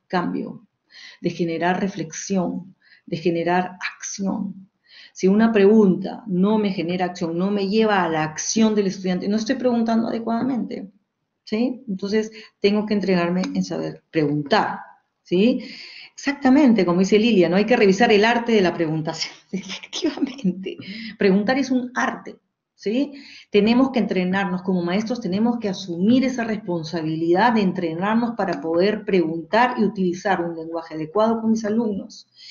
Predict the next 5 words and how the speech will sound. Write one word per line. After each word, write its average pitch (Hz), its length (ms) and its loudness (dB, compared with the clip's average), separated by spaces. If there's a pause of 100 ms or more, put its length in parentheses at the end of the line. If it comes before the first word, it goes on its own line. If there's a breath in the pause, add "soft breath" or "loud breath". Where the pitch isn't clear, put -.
(340 loud breath)
Y 208 100 6
aquí 208 300 4
estamos 247 420 2
hablando, 220 400 0
ojo, 247 580 0